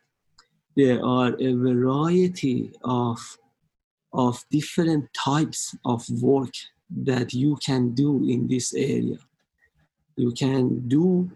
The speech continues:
completely programming type projects that you build a system and, and you deploy it and you actually see how it works.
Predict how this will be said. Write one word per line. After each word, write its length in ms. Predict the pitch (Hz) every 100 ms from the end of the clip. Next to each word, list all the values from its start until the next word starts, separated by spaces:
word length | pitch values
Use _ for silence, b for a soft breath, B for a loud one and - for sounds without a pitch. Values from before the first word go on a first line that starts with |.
| -
completely 760 | 135 123 - 147 170 - 160 - _ _ _ _ _
programming 720 | - 143 147 151 156 151 151 143
type 420 | - 143 147 - - _ _ _ - _ _ _ _ _
projects 800 | - 139 135 131 151 - - - -
that 240 | 170 143
you 120 | 127 117
build 500 | 123 139 147 143 135
a 80 | 127
system 720 | - 135 - 143 143 143 143
and, 260 | 123 120
and 140 | - 117
you 120 | 123 -
deploy 500 | 120 - 131 170 156
it 140 | 156
and 280 | 139 127 123
you 160 | 127 135
actually 380 | 131 - 147 127
see 560 | - - - 175 170
how 220 | 151 147
it 200 | 143 139 -
works. 460 | 147 156 196 -